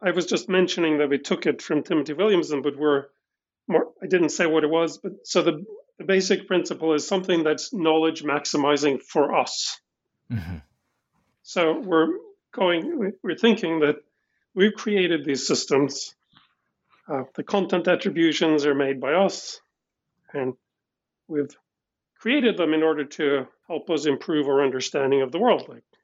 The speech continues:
Speaker 1: who has cancer, who has creditworthiness, who should be in prison. So we want this to be knowledge that helps us. So, uh,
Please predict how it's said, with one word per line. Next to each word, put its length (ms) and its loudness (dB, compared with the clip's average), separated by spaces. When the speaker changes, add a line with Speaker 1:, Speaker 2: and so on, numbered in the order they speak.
Speaker 1:
who 80 -6
has 140 -6
cancer, 460 2
who 160 2
has 180 -4
creditworthiness, 720 0
who 120 -2
should 180 -2
be 80 -2
in 80 2
prison. 260 2
So 100 -6
we 100 2
want 200 2
this 180 -4
to 100 -10
be 120 0
knowledge 540 0
that 140 -6
helps 280 2
us. 340 -2
So, 320 -8
uh, 220 2